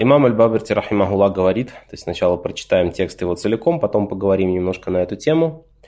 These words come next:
А, "Ликаулихи, алейхиссалям", это, э, положение берётся из хадиса посланника Аллаха, саллаллаху алейхи вассалям, хадис достоверный, его приходит, приводит, в частности, имам Аль-Бухари.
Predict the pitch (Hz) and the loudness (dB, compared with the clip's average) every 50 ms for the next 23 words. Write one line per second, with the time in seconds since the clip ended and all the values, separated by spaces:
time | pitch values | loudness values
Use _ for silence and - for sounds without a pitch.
0 | - - - - - - - _ - 95 95 92 95 95 98 107 110 - - 127 | -20 -20 -20 -20 -20 -20 -10 _ 2 4 6 6 6 6 4 2 0 2 4 4
1 | 131 127 127 110 110 98 107 135 151 160 - - - _ _ _ _ _ _ _ | 4 4 4 2 0 0 2 0 0 0 -2 -8 -18 _ _ _ _ _ _ _
2 | - 87 101 101 104 107 101 104 98 - - - 95 95 98 104 117 135 156 170 | -2 0 2 2 2 2 0 -2 -6 -8 -2 -2 2 4 6 6 6 4 2 0
3 | 170 - - _ _ _ _ 95 92 - - 98 90 87 87 85 - - - 87 | -6 -10 -18 _ _ _ _ -4 -2 0 2 2 4 4 4 2 0 -2 -2 0
4 | 85 80 82 82 - - - _ _ _ _ _ _ _ - _ 104 101 101 98 | 0 2 0 0 -2 -6 -16 _ _ _ _ _ _ _ -6 _ 2 4 4 4
5 | 92 98 107 104 104 104 101 101 98 98 92 90 101 98 95 101 98 95 - - | 4 2 2 4 4 4 4 4 4 2 2 0 -2 0 2 2 0 0 -2 -4
6 | - 98 - - - 101 101 95 92 92 - - 92 - - 104 98 95 101 98 | -2 -2 -2 -2 -2 -4 -4 -2 -4 -6 -10 -12 -14 -4 -2 -2 -2 0 -4 -2
7 | - - 110 - 90 - - 98 95 92 95 92 - 90 92 95 101 101 - - | -2 -4 -2 -2 -4 0 2 2 2 2 2 2 2 2 4 4 4 2 0 -2
8 | 92 95 95 92 92 95 92 92 90 - 101 98 98 98 92 - - 101 95 98 | 2 2 2 2 2 -2 -4 -4 -2 0 0 0 2 0 -2 -2 -2 -4 -2 -2
9 | 98 90 95 90 - - 98 101 110 120 127 120 104 98 87 - 85 80 - 95 | -6 -6 -6 -8 -4 -2 2 2 4 2 2 2 0 0 0 -2 -8 -4 0 0
10 | 95 92 - - - 98 95 92 92 90 90 82 - 92 87 - - - - 92 | 0 0 -2 -6 -4 -2 -2 -2 -2 -4 -6 -6 -4 -6 -6 -6 -8 -10 -6 -2
11 | 90 87 87 87 87 85 87 92 - - - 104 101 107 127 139 170 170 - | 0 0 2 2 0 -2 -2 -6 -6 0 4 4 4 6 4 2 -2 -4 -8